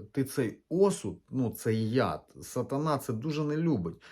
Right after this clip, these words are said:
а ти навпаки це користаєш, ти кажеш: "Бог, да, моє серце таке, типа, я зараз осуджую його, але я це жертвую, щоб, щоб поч-, полилась жила-, жива вода".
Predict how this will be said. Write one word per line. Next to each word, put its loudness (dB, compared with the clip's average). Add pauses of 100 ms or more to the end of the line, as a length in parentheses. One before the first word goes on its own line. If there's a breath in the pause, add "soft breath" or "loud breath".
(160 loud breath)
а -6
ти -2
навпаки 2
це 0
користаєш, -2
ти -12
кажеш: 0
"Бог, 2
да, -2
моє 0
серце -4
таке, -2
типа, -8
я -2
зараз -4
осуджую -4
його, -4
але 0
я 2
це 0
жертвую, 2 (760)
щоб, -6 (500)
щоб -6 (560 loud breath)
поч-, 4
полилась 6
жила-, 4
жива 4
вода". 0